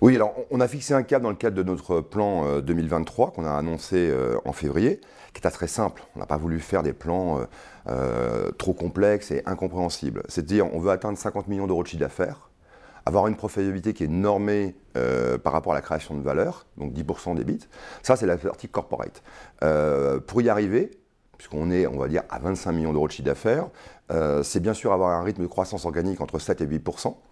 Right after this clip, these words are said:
On reste conservateur par rapport à ça, on le dépasse aujourd'hui, et avoir un plan de build-up.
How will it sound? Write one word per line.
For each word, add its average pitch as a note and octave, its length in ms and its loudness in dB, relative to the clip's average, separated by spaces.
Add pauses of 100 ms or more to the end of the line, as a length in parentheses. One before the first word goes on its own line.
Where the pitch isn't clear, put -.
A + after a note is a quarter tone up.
(1080)
On D2+ 60 0
reste G2 260 2
conservateur F2 520 0
par C#2+ 120 -6
rapport C2 220 -4
à C#2+ 40 -8
ça, - 200 -6
on E2+ 60 0
le F2 60 0
dépasse D#2+ 360 0
aujourd'hui, C2+ 300 -6 (520)
et G2+ 100 6
avoir G#2 280 4
un E2+ 80 0
plan A2 240 -2
de F#2 40 -2
build-up. D2+ 380 -4